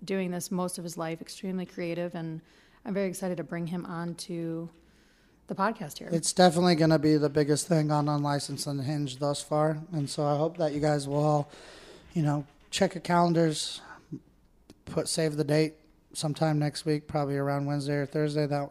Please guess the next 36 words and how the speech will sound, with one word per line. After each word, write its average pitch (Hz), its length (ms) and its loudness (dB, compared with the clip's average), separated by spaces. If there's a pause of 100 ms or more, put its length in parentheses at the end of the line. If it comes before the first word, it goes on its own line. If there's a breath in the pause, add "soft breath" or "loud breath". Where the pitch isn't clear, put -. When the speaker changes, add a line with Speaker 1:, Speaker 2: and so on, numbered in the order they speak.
(120)
Speaker 2:
episode 147 360 -2
is 135 120 -2
gonna 139 220 -4
drop, 143 420 -2
Speaker 1:
Mm-hmm. 190 240 0
Speaker 2:
and, 143 420 0
uh, 139 60 -2
I'm 135 280 -4
really 139 240 -2
excited 139 340 -4
for 139 220 -4
it. 135 100 -8 (240)
Speaker 1:
Yeah, 190 280 -2
we're 190 80 -4
excited 185 360 -4
to 202 240 -8 (100)
have 185 140 -4
you 196 60 0
guys 196 200 2
all 208 140 6
involved. 196 420 6
And 180 80 0
again, 214 320 2
if 202 140 -4
you 214 60 -2
have 208 180 2
anyone 220 340 2
interesting 233 480 -6
that 196 220 -4
you 190 320 -4 (560 loud breath)
wanna 208 320 6
send 220 280 6
to 208 100 6
us 185 160 4
and, 180 360 -2
uh, 175 280 -4